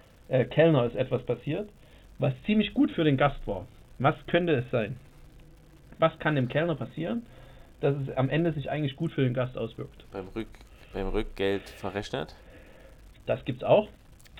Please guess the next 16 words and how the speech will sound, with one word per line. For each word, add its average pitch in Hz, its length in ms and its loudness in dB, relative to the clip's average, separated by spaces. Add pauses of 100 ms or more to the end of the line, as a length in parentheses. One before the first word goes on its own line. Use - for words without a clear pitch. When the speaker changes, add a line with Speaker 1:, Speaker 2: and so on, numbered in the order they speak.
(160)
Speaker 1:
aber 175 460 4 (540)
Speaker 2:
Den 98 240 -4
Speaker 1:
es - 60 -4 (280)
geht 139 180 -6
um 139 100 -2
was 131 120 -4
anderes. - 260 -14 (1500)
Speaker 2:
Doppelte 104 320 -2
Menge 95 260 -2
Alkohol 113 300 -2
rein? 113 320 -4 (840)
Speaker 1:
Alkohol, 147 420 6
bist 165 160 0
du 143 40 4
nah 147 180 6
dran? 165 340 -2